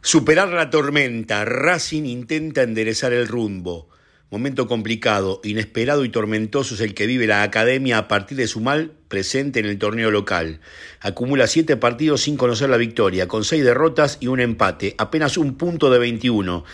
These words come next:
Situación que lo aleja definitivamente de la lucha del campeonato, lo sumerge en la zona baja de la tabla,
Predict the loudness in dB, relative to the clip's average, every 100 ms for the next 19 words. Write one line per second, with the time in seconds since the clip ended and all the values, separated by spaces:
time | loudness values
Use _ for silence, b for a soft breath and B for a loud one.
0 | B B B -4 2 2 2 0 2 4
1 | 4 4 2 2 0 2 2 2 2 2
2 | 4 4 0 0 0 2 0 2 2 2
3 | 2 0 0 -4 -2 0 2 2 2 0
4 | 0 0 2 2 2 0 0 2 2 2
5 | 2